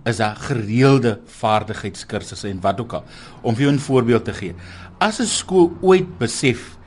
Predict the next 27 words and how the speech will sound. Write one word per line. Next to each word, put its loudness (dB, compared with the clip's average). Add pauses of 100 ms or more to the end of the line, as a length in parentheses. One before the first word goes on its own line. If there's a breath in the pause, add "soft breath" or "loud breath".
(300 loud breath)
dat 0
hulle 2
beheerliggaam 2
is -6
nie 2
op -6
datum -2
nie, -4 (360 loud breath)
kan 0
hulle 0
eenvoudig -2
net -2
vir -6
hulle -6
I -4
B -4
B -4
bestuurder -4
in -8
die -8
kring 4
sê, -2 (380 loud breath)
"Meneer, -2 (380 loud breath)
ons -2
het -2
'n -4
opleiding, 4